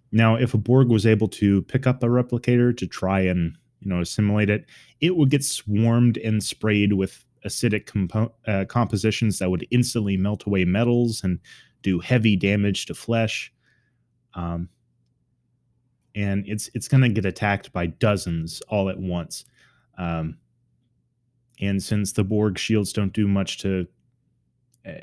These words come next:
you know, block physical attacks, that's what the replicators use:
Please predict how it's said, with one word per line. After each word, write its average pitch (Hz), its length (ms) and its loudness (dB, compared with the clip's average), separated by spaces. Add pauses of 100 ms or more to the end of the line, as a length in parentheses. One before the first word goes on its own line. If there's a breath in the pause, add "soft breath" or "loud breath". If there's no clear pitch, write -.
(120)
you 104 140 -6
know, 90 240 -4 (640)
block 101 500 -4
physical 123 500 0
attacks, 131 520 -2 (400 soft breath)
that's 85 520 0
what 107 120 -2
the 104 80 -2
replicators 104 560 0
use: 87 500 -2